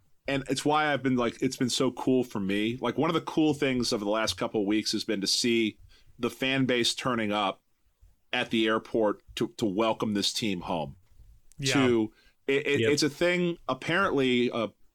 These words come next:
Speaker 1: isn't something that you see in a lot of M L S cities. It's something that, you know, and it's more associated with the N F L, I think. Um, M L B
Speaker 2: Or even
Speaker 1: to a certain
Speaker 2: international leagues. Like, it's huge in Mexico. The airport greeting of the new signing, the airport greeting of the team.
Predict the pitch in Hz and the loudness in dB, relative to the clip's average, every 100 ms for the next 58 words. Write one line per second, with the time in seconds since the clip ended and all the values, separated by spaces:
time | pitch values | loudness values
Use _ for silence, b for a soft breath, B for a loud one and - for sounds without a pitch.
0 | - - - - 120 123 135 - - - | -20 -20 -14 -2 2 2 0 -4 -8 -4
1 | 147 139 139 131 - 165 151 113 101 98 | 0 2 2 2 2 4 4 2 2 0
2 | - 110 104 104 - 98 78 60 104 - | 0 0 2 2 0 -2 -4 -4 -6 -2
3 | 143 131 123 120 120 117 107 b b b | -2 0 -2 0 0 0 -2 b b b
4 | - 131 143 135 135 151 151 151 147 147 | -6 -2 0 0 2 2 2 2 2 2
5 | 135 123 120 131 123 127 131 127 123 127 | 0 2 0 0 -2 0 2 2 0 0
6 | 123 120 - _ _ - - 110 104 98 | 0 -4 -12 _ _ -16 -4 -2 0 0
7 | 92 92 - _ _ _ _ _ 120 127 | -4 -8 -14 _ _ _ _ _ -2 2
8 | 127 - 120 - - - - 185 - 151 | 2 4 4 4 4 2 2 4 2 2
9 | 165 - 160 131 131 123 120 - 156 139 | 0 0 0 0 0 -2 -4 -4 -2 -2
10 | 147 - 180 175 160 147 143 - 156 135 | -4 -2 -2 0 0 0 0 -2 -4 -2
11 | 131 117 - B B 147 151 143 165 165 | -2 -2 -6 B B -2 -2 0 0 0
12 | 165 170 160 151 147 B B 156 139 165 | 0 0 0 0 -4 B B -4 0 2
13 | 165 160 151 135 151 147 143 151 139 139 | 2 2 0 0 0 0 0 0 0 0
14 | 139 131 135 143 143 - 156 151 160 131 | 0 -2 0 0 -2 0 0 0 -2 -2
15 | 139 156 151 151 127 127 - 147 143 139 | 0 0 0 0 -2 -4 -4 -4 -2 -2